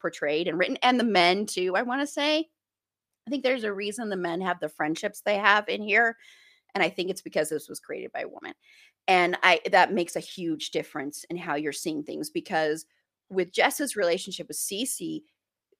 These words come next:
they n-, it's so important that they never have those battles and those cat fights over men. That is so crucial. Like, there was never, like, a love triangle. There was never, like,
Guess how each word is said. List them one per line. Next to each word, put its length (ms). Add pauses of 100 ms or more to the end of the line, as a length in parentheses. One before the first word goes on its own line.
(140)
they 160
n-, 220
it's 180
so 300
important 500
that 160
they 140
never 380
have 480 (800)
those 480 (140)
battles 680
and 160
those 180
cat 340
fights 300
over 240
men. 540 (280)
That 280
is 220
so 460
crucial. 480
Like, 220
there 120
was 180
never, 460
like, 300
a 80
love 380
triangle. 600
There 140
was 200
never, 420
like, 280